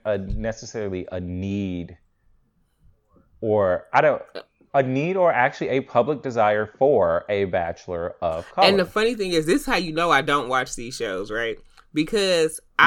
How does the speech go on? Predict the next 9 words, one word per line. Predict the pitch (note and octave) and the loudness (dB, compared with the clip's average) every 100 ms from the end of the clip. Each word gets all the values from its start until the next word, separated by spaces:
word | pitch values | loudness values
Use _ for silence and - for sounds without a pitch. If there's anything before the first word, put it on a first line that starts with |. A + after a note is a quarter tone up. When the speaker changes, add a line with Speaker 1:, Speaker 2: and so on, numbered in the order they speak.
| G3+ A3+ | 6 4
Speaker 2:
I | G3+ F#3 E3 - | 2 -2 -2 4
also | F3+ A3+ F3 | 4 4 0
looked | D#3 D3+ D3 - | 2 2 2 0
at | C3 C3+ A#2+ - | 2 2 2 0
the | C#3+ | -4
cast | - D#3 C#3 C3+ - - | -2 -2 0 -2 -4 -12
of | - B2+ B2 A#2+ C3+ _ _ | -4 -2 -2 -4 -6 _ _
The | D3 C#3+ | -4 0
Bachelorette, | C#3 C#3 - B2+ D3+ E3+ | 0 0 -4 -2 2 2